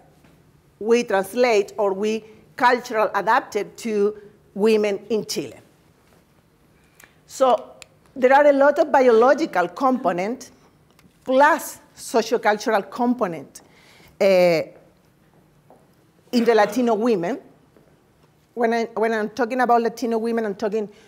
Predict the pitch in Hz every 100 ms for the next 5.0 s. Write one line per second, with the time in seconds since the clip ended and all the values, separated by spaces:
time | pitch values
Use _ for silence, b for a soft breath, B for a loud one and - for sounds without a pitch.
0 | b b 208 208 196 - - 208 196 226
1 | 277 277 269 285 - - B B B B
2 | _ 240 233 240 - - - 302 285 233
3 | 202 202 202 - 208 214 208 226 220 -
4 | 185 190 185 247 247 170 156 170 202